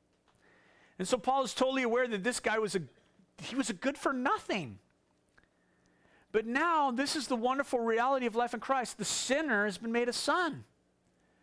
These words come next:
The sinner's been made a son. And, and Onesimus tells us this, that there's no such thing as a hopeless case.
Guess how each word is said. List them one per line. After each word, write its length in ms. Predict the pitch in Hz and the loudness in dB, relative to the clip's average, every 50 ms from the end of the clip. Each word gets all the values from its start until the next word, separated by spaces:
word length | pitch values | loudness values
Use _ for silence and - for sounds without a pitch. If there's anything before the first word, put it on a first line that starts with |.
| _ _ _ | _ _ _
The 80 | 233 220 | -6 -4
sinner's 340 | - - 330 359 370 330 | 0 0 2 2 2 0
been 160 | - 339 302 277 | 0 -2 0 0
made 160 | 285 285 269 | 0 0 0
a 40 | 226 | 0
son. 560 | - - 311 330 359 349 330 285 180 135 120 - _ _ _ _ _ _ _ _ _ _ _ _ _ _ _ _ _ _ - - - - - _ | 0 0 2 2 4 2 2 0 -2 -6 -12 -18 _ _ _ _ _ _ _ _ _ _ _ _ _ _ _ _ _ _ -20 -20 -20 -20 -8 _
And, 240 | - 254 277 254 196 - | -2 -2 -2 -4 -6 -4
and 160 | - 262 294 302 | -2 0 0 0
Onesimus 580 | 294 302 330 381 359 - 359 349 320 285 - | 0 0 0 0 0 0 0 0 0 -2 -2
tells 260 | - - 294 302 254 | 0 0 0 0 0
us 120 | 294 269 214 | -2 -4 -2
this, 260 | - 311 349 359 - | -2 -2 -2 -2 -2
that 140 | - 247 226 | -6 -6 -4
there's 160 | 277 269 - | -4 -2 0
no 100 | 339 311 | 0 0
such 300 | - - 330 311 - - | 0 0 -2 -2 -2 -2
thing 260 | - 311 330 359 339 | -2 0 0 2 0
as 100 | 285 196 | 0 0
a 80 | 240 220 | 0 0
hopeless 400 | 208 254 311 302 - 294 233 - | 2 0 0 0 -2 -4 -4 -2
case. 540 | - - 330 370 349 302 - - - - | -2 0 0 2 0 0 -2 -4 -8 -10